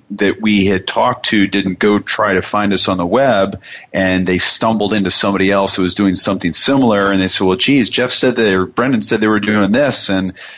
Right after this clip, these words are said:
clearly by looking at this website, which was the incorrect one, they were doing something else. So that was, that was really the, the beginning that got us, uh, very focused on, on this. It's, you know, evolution is a word that's been around for a <laughs> long time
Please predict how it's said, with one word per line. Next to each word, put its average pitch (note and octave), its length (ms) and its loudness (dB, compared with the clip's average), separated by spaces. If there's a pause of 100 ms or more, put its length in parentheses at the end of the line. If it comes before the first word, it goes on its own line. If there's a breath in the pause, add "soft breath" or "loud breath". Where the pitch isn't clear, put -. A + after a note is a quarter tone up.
(180 loud breath)
clearly C#3+ 380 0
by G#2 160 0
looking G#2 300 0
at F#2+ 80 -4
this F#2 160 -2
website, A#2 500 0
which F2+ 180 -4
was F2+ 120 -6
the F2+ 120 -2
incorrect E2+ 440 -2
one, G2+ 360 -2
they G#2+ 120 0
were G2 100 0
doing F#2+ 220 0
something F#2 340 -2
else. - 560 -2
So - 180 0
that A#2 220 2
was, G2 420 0 (640 loud breath)
that C3 200 2
was A#2 200 0
really A2+ 380 0
the, F#2+ 300 0
the - 60 -4
beginning F#2+ 800 -2
that F#2 260 0
got G2 300 2
us, F#2 280 -2
uh, F2+ 220 2
very F#2 300 -2
focused - 480 -2
on, E2 320 -2
on E2+ 240 -2
this. D#2+ 260 -2
It's, - 400 -2
you - 80 -12 (120)
know, F#2 120 2
evolution G#2+ 540 2
is - 360 0
a F#2+ 80 -2
word G2 220 2
that's F#2+ 140 -4
been G2 120 -2
around F#2+ 360 0
for - 100 -4
a F#2 40 0
<laughs> - 20 0
long G2 340 -2
time - 500 -4